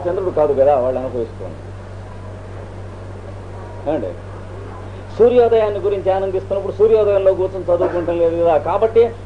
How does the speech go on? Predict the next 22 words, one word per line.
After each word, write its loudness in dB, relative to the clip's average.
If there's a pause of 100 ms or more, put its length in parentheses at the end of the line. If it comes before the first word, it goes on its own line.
(140)
సు-, 0
తూర్పున 4
ఉదయిస్తున్న 4
సూర్యుడు 2
కాదు 0
కదా 8
వాళ్ళు 6
ఆనందిస్తున్నవాడు. -2 (920)
కనుక 0
ఇప్పుడు 4
ఒక 4
సూర్యుడు 2
సమస్త 0
జీవులకు 0
తాను 2
ఒక్కొక్కడై 2
తోచుపోలిక -4
తప్ప 0
తాను 0
ఒక్కొక్కడై 0
తోచుపోలిక -2
కాదు. 6